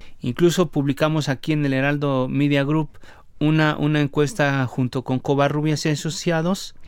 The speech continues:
y le da un cincuenta y siete por ciento de intención de, del voto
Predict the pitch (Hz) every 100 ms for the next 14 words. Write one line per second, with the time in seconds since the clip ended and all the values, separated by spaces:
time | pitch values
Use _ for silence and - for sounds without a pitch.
0 | - 135 147 151 185 220 208 185 196 226
1 | 190 180 160 151 - 180 196 - 156 143
2 | 170 165 175 170 139 139 131 127 123 131
3 | 127 160 160 151 131 131 127 127 120 120
4 | 131 160 156 170 170